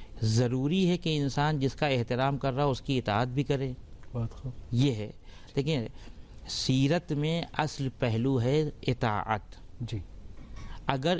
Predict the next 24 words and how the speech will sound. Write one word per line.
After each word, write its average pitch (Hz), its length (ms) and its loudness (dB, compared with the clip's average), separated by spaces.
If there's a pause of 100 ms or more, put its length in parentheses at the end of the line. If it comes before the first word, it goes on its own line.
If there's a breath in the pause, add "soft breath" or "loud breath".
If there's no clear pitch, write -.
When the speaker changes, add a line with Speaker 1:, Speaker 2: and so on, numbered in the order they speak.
Speaker 1:
اطاعت 120 500 2
نہیں 117 320 4
ہو 110 160 4
رہی 107 240 2
ہے 147 320 2
تو 143 80 2
سیرت 127 440 -2
کا 143 60 2
کوئی 135 260 2
فائدہ 87 340 -4
نہیں 90 120 -4
ہے۔ - 100 -8 (160)
Speaker 2:
بے 123 100 0
شک۔ 113 220 -2
Speaker 1:
یعنی 160 160 6
ہم 160 160 2
کتنے 165 300 0
بھی 165 100 0
نعرے 156 280 4
لگاتے 143 400 2
رہیں، 131 200 2 (380 loud breath)
"یا 135 160 6
رسول 131 280 2
اللہ، 131 200 4